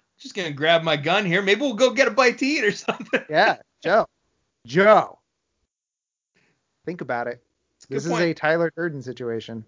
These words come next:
Speaker 1: Very good point. I like it.
Speaker 2: I thought it was weird when the terror tried to make a, get him to make soap. I thought that part was kinda weird.
Speaker 1: Oh, yeah. <laughs> I didn't understand that part.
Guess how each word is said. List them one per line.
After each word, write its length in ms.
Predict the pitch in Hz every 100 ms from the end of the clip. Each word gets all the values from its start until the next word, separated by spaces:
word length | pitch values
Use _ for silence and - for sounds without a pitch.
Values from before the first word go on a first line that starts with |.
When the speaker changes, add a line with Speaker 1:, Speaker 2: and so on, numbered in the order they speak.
| _ _ _
Speaker 1:
Very 360 | 139 165 202 190
good 240 | 175 151
point. 300 | 151 135 120 127
I 60 |
like 300 | 139 147 135
it. 180 | 113 - _ _ _
Speaker 2:
I 120 | 180
thought 180 | 208 254
it 100 | 262
was 160 | 220 160
weird 300 | 185 202 208
when 140 | 180
the 80 | 156
terror 340 | 160 156 185
tried 240 | 175 175 156
to 60 |
make 180 | 147 143
a, 200 | 160 151 143
get 140 | 156
him 80 | 156
to 100 | 147
make 180 | 131 -
soap. 420 | - 165 247 - - _ _ _ _ _ _ -
I 60 | 151
thought 180 | 175 165
that 180 | 170
part 200 | 190 180
was 120 | 180 -
kinda 220 | 180 170
weird. 440 | 170 170 170 160 - _ _ - _ _ _ _ _ _
Speaker 1:
Oh, 280 | - 151 127
yeah. 320 | 131 135 127 - -
<laughs> 160 | - -
I 200 | 247 262
didn't 260 | 277 285
understand 500 | 233 202 - 202 180
that 200 | 160 165
part. 320 | 156 139 135